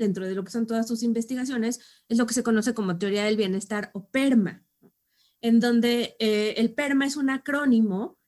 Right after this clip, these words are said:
y cada una de las letras significa algo, ¿no? Entonces, eh, la P, eh,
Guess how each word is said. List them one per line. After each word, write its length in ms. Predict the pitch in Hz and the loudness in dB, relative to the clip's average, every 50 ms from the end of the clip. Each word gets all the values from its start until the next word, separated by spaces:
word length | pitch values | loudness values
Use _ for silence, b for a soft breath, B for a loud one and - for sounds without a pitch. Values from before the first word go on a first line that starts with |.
| _ - | _ -8
y 160 | 240 226 226 | -8 -4 -2
cada 280 | 254 240 247 254 262 | 0 0 2 2 2
una 260 | 247 233 226 226 226 220 | 2 2 2 2 0 0
de 80 | 220 | 0
las 200 | 214 214 214 220 | -2 -2 -4 -4
letras 360 | 220 208 185 180 220 220 220 | -6 -8 -8 -8 -8 -8 -6
significa 600 | - 208 180 180 170 175 175 170 - - 165 - - | -6 -4 -2 -2 -2 -4 -4 -8 -10 -10 -10 -10 -8
algo, 400 | - 190 190 185 175 165 175 - _ _ _ _ _ _ _ _ _ | -6 -4 -4 -4 -4 -6 -8 -12 _ _ _ _ _ _ _ _ _
¿no? 180 | - 175 180 - _ _ _ _ _ _ _ _ _ _ | -12 -12 -12 -12 _ _ _ _ _ _ _ _ _ _
Entonces, 640 | - 220 220 269 254 240 285 262 254 247 - - - - | -4 -2 0 0 0 0 0 0 0 -2 -2 -4 -4 -2
eh, 400 | 226 226 220 214 220 220 214 - | 0 2 2 2 2 0 0 0
la 220 | 214 220 220 220 | 0 -2 -2 0
P, 320 | - 302 277 277 311 453 - - _ _ _ - | 0 -2 0 0 0 -2 -4 -8 _ _ _ -4
eh, 420 | 214 208 202 202 196 151 - _ | -2 0 0 0 -4 -6 -10 _